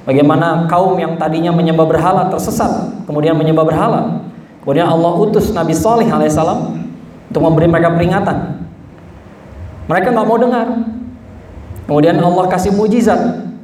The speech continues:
unta muncul dari dalam batu. Mereka tahu persis bahwa Nabi Saleh alaihissalam tidak salah. Nabi Saleh lah yang benar, mereka lah yang salah.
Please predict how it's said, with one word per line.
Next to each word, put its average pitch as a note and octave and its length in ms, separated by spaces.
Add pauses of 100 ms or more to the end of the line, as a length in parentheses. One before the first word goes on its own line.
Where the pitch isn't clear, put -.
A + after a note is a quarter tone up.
(200)
unta A3+ 320
muncul G#3 320
dari F3 160
dalam F3+ 240
batu. F#3+ 560 (800)
Mereka F#3+ 320
tahu A3 240
persis C#4+ 320
bahwa F3+ 240
Nabi F3 160
Saleh F3 240
alaihissalam F3 320
tidak D#3 160
salah. F3 560 (720)
Nabi D3+ 160
Saleh F3+ 320
lah D3+ 80
yang B2+ 160
benar, A#2 320 (800)
mereka D3 320
lah B2 160
yang A#2 80
salah. A#2+ 400